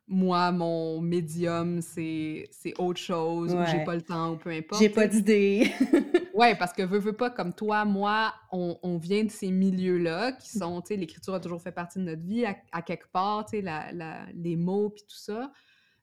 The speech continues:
Speaker 1: Euh, bon, premièrement, est-ce que t'as quelque chose à dire à ces gens-là ? Puis, deuxièmement, tu sais, juste pour donner des idées, tu sais, comment est-ce que l'écriture prend de la place dans ta vie à toi, tu sais, dans ton
Speaker 2: Mhm.
Speaker 1: quotidien ?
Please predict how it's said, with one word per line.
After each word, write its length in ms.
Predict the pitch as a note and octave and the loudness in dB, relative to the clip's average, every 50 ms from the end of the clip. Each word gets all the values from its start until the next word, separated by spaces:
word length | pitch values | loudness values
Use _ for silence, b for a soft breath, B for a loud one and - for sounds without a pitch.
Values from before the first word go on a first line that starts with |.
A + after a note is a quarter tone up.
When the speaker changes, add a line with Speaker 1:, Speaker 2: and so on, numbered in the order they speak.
| _ _ F3 | _ _ -6
Speaker 1:
Euh, 400 | F3+ F3 E3+ E3 E3 D#3+ D3+ - - - _ _ _ _ _ _ _ _ _ _ _ _ _ _ _ _ _ _ _ _ _ _ - E3+ D#3+ _ _ _ _ _ _ _ - - _ _ _ _ _ _ _ _ _ - | -4 -4 -4 -4 -6 -6 -10 -12 -16 -20 _ _ _ _ _ _ _ _ _ _ _ _ _ _ _ _ _ _ _ _ _ _ -20 -20 -20 _ _ _ _ _ _ _ -20 -20 _ _ _ _ _ _ _ _ _ -6
bon, 160 | F3+ D#3+ - | -4 -4 -4
premièrement, 360 | - - G#3+ G#3 G#3+ A3 B3 C4 | -2 0 2 4 4 4 4 2
est-ce 120 | - G#3 - | 0 -2 -2
que 60 | A#3 | -2
t'as 120 | G3+ A#3 | -2 -2
quelque 140 | A#3 - G3 | -4 -4 -6
chose 140 | - - C#4+ | -4 -2 -2
à 80 | C#4+ G3+ | -2 0
dire 180 | F3 G#3 A3+ | -2 -2 -4
à 40 | G#3+ | -4
ces 140 | G3 - G3 | -4 -4 -6
gens-là ? 480 | F3 F3 E3+ E3 E3+ E3+ F#3 A3 D4 D4 - - | -4 -4 -4 -2 -2 -2 -2 -4 -4 -8 -10 -10
Puis, 380 | - - G#3+ A3+ A#3 A3+ - - - | -8 -6 -4 -4 -4 -6 -8 -12 -8
deuxièmement, 500 | F3+ F#3 G3 F#3 F#3+ F#3 F#3 F#3 A3 C4 | -4 -2 -2 0 0 -2 -2 -2 -2 -2
tu 100 | C4 D4 | -2 -2
sais, 60 | C4 | -2
juste 300 | F#3+ A#3 - - - _ _ _ _ _ | -2 -2 -4 -6 -10 _ _ _ _ _
pour 180 | - - F3+ F3+ | -14 -10 -8 -6
donner 300 | D#3+ F3+ F3 F3+ F#3+ A3 | -2 -2 0 0 0 -2
des 300 | G3 E3+ F#3 F3 F3 D#3+ D#3 D#3 D3+ D#3+ E3+ | -2 -4 -4 -6 -6 -6 -8 -8 -8 -4 -4
idées, 500 | F#3+ F#3+ E3+ D#3+ D#3 D#3+ F3+ F3+ G3+ B3+ D#4 | -2 -2 -4 -4 -2 0 0 0 2 0 -2
tu 100 | D4+ C4+ | -2 -4
sais, 40 | C4 | -4
comment 220 | A#3 G#3+ G3+ A3+ C#4+ | -4 -2 0 0 0
est-ce 140 | C#4+ C4 | -2 -2
que 180 | - - F3 E3 - - | -4 -4 -6 -6 -6 -6
l'écriture 560 | - F#3 F3+ F3+ - - - - A3+ B3+ B3+ | -6 -6 -6 -6 -10 -12 -8 -6 -6 -6 -6
prend 140 | - - G3+ | -6 -4 -4
de 60 | F#3+ | -4
la 100 | D#3 D#3+ | -4 -6
place 440 | - - G3 F#3+ G#3 A3+ A3+ - - | -6 -4 -2 -2 -2 -4 -6 -12 -14
dans 200 | E3+ D#3+ E3 D#3+ | -10 -8 -8 -8
ta 220 | D#3 - D#3 D3 | -6 -6 -8 -8
vie 240 | D3+ D#3 D#3 F3 G3 | -8 -8 -8 -8 -8
à 80 | F3 D#3 | -8 -8
toi, 280 | - - - D#3+ D#3+ D#3 D#3+ | -10 -12 -12 -12 -10 -10 -12
tu 60 | D#3 | -12
sais, 80 | - F3+ | -12 -10
dans 140 | F3 E3 E3+ | -10 -4 2
ton 80 | B3 | 2
Speaker 2:
Mhm. 260 | A#3+ A3+ G#3 A3+ G#3+ | 4 6 6 4 2
Speaker 1:
quotidien ? 400 | G3+ G#3+ - _ - - D#3 D#3+ | 2 -2 -8 _ -16 -12 -12 -12